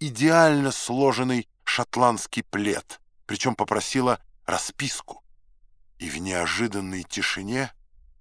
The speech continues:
я в передней заметил полицейского,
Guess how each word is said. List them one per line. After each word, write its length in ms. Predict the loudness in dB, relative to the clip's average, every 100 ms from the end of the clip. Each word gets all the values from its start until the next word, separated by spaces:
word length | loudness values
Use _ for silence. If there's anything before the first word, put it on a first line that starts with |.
| _ _ _
я 200 | -2 -2
в 80 | -2
передней 560 | -2 0 0 0 -2 -2
заметил 500 | -2 -2 -2 -4 -6 _ _
полицейского, 840 | -4 -4 -2 -2 -2 -6 -8 -10